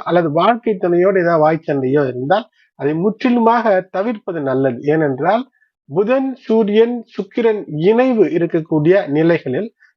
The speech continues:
சற்று கவனமாக இருக்க வேண்டும். பேச்சானாலும் சரி, வேலையானாலும் சரி, அதுல கவனமாக இருக்க வேண்டும். இல்லை என்றால், எடுத்தோம் கவிழ்த்தோம் என்று ஏதேனும் பேசினால்,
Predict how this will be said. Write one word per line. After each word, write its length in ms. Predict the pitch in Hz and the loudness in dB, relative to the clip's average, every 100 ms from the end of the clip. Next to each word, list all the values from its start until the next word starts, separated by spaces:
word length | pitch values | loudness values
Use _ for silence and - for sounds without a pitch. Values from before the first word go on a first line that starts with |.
| _ | _
சற்று 260 | 190 190 175 | -6 -2 0
கவனமாக 680 | 160 190 202 208 208 185 - | 2 2 2 0 0 -4 -6
இருக்க 300 | 143 143 139 | -4 -2 0
வேண்டும். 280 | 135 135 143 | 0 0 0
பேச்சானாலும் 640 | 165 165 - 139 143 147 139 | 0 0 0 2 2 0 -2
சரி, 360 | 135 131 165 - - _ 143 | -4 -4 -4 -6 -20 _ -2
வேலையானாலும் 640 | 175 185 156 143 139 135 | 0 2 0 0 -2 -4
சரி, 260 | 123 147 180 | -2 -2 -2
அதுல 340 | 151 147 196 175 | 0 2 2 0
கவனமாக 520 | 139 160 175 170 170 | 0 0 0 -2 -2
இருக்க 260 | 139 117 127 | -4 -4 -6
வேண்டும். 240 | 120 120 - _ _ - | -6 -8 -14 _ _ -6
இல்லை 200 | 196 226 | 0 2
என்றால், 380 | 214 208 220 233 | 0 0 0 2
எடுத்தோம் 440 | 185 208 220 214 208 | 0 0 0 0 0
கவிழ்த்தோம் 500 | 160 170 165 180 165 | 0 0 0 0 2
என்று 260 | 151 180 | 2 4
ஏதேனும் 440 | 160 165 170 170 151 | 4 4 2 0 0
பேசினால், 500 | 135 - 160 226 | -2 0 -2 -2